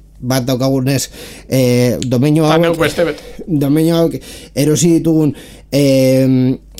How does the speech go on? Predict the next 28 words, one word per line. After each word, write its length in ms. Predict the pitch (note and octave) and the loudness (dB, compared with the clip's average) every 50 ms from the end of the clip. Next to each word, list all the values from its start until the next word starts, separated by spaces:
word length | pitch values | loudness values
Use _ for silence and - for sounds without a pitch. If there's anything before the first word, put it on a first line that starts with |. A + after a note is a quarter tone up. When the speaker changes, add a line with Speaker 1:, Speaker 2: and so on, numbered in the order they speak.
| C#3 B2 | -8 -4
Speaker 1:
kasuetan, 640 | D3+ C#3+ B2+ - F3 F3 F3 C3+ C3+ B2+ A#2+ - | -4 -2 0 0 0 2 2 0 0 -2 -2 -4
ba, 300 | - A2+ A2+ A2 A2 G#2+ - | -4 -6 -4 -4 -6 -8 -6
em, 1080 | - B2 A#2 A2+ A2+ A2+ A2 A2 A2 A2 G#2+ A2 G#2+ - G#2 G#2+ G#2+ A2 G2+ G#2 G#2+ G#2+ | -6 -4 -2 -2 -2 -2 -2 -2 -4 -4 -4 -6 -6 -6 -6 -6 -4 -4 -6 -6 -6 -4
blokeorik 680 | A2 B2+ C3+ B2+ - D#3+ D#3+ E3 E3 E3 E3 D3+ - - | -2 0 0 0 0 2 2 2 2 2 0 0 -2 -6
sortzen 600 | - - - D#3+ C#3 B2+ - E3 D#3+ D#3+ D#3 C#3+ - - - - - - - - | -6 -4 -2 -2 -2 -2 0 0 0 2 0 -2 -4 -8 -20 -20 -20 -20 -10 -6
bada, 540 | - B2+ C3 C#3+ D3 D3+ D#3+ D#3+ D3 B2 - - | -2 0 0 2 2 2 2 2 0 -2 -4 -4
em, 960 | - A#2+ A#2+ A2+ A2+ A2 A2 G#2+ G#2+ A2 G#2+ G#2+ G#2+ G#2 G2+ G#2+ G#2 B2+ C#3 D#3 - - | -2 0 0 0 0 0 0 0 0 -2 -2 -2 -2 -2 -2 -2 -4 -6 -10 -14 -14 -8
arrazoirik 520 | - A#2 B2+ B2+ A2+ A2+ D3+ C#3 C3 C3 A#2+ | -4 -4 -2 -2 0 0 0 0 0 0 0
gabekoa, 580 | C3+ B2+ C#3+ E3+ E3+ - - E3+ G#3+ B3+ A#3 - | 0 0 2 0 0 0 0 0 0 -2 -2 -2
hau 160 | A2 B2+ B2+ | 0 0 2
da, 240 | C#3 C#3 A#2+ A2 - - - - - | 2 0 -2 -4 -6 -12 -20 -18 -12
eh, 240 | G#2+ G#2 A2 A2 G#2 | -10 -6 -6 -6 -6
pirateria 840 | - - C#3+ B2+ B2+ B2+ A#2 - C3+ C3+ C#3+ D#3 D#3+ D3 C#3 C#3+ D3+ | -4 -2 -2 0 0 -2 -2 -2 0 2 2 2 2 2 2 0 0
ez 100 | C#3+ A2+ | 0 0
daukaten 520 | E3 C#3 C#3+ B2 D#3+ E3 C3+ D#3 B2+ A#2+ | 0 -2 0 0 0 0 0 0 0 0
webguneen, 480 | A#2 A#2 A2 C3 C3+ C#3 C3+ C3+ C3+ C3 - - - - - - | 0 0 0 0 0 0 0 0 -2 -2 -6 -12 -20 -20 -14 -6
eh, 240 | - A2+ C3 C3 B2+ | -2 0 0 0 0
kontra, 460 | - E3+ F3+ G3 F#3 A3+ A#3 A#3+ - - | 0 0 0 2 2 0 -2 -2 -2 0
haiek 300 | - D3+ D#3 D#3 C3+ C#3+ | 0 2 2 2 2 2
ere 340 | C#3+ D3 D#3 E3+ G3 F#3 - | 2 2 2 2 0 -2 -4
salatuko 1080 | - - - B2+ B2 C3 B2+ - D3+ C3+ C3 D3 D3 C#3+ C3+ C3 B2+ A#2+ A#2 A2+ A2 - | -6 -4 -2 -2 0 0 0 -2 -2 -2 0 0 2 2 4 4 2 2 2 0 0 -2
dutela, 460 | A2 A#2+ B2 A2+ C#3+ C#3+ D#3+ - - | -4 -4 -4 -2 -2 0 -2 -2 -2
eta 340 | - B2 A2 - G2+ - - - | -4 -8 -8 -8 -10 -14 -14 -16
orokorrean 960 | - - A2 F#2+ D#2+ A#2+ B2+ C3 D3+ C3+ D#3 E3 D3 D#3 E3 E3+ F#3+ G#3 - | -14 -12 -10 -8 -8 -6 -4 -4 -4 -2 -2 -2 -2 0 0 0 0 -2 -2
nahiko 1000 | - C#3 C3 C#3 D3+ - - - F#3+ G3 G3+ G3 G3 F#3+ F3+ E3 D#3 C#3+ C3+ B2+ - | 0 0 0 0 0 -2 -2 0 0 2 2 2 2 2 2 2 2 2 0 0 -2
haserre 540 | - C#3+ C#3+ - - F#3+ F#3+ F#3 G3 G3+ F#3 | -2 -2 0 0 2 2 2 2 2 2 2
dago, 460 | D#3+ D3+ D3+ E3 F#3+ G#3 A3+ A#3+ - | 2 2 2 2 2 2 2 0 -2
eh, 540 | G#2+ C3 C3+ C3+ C3 C3 C3+ C3+ C3+ C#3 | -2 -2 0 0 2 2 2 2 2 0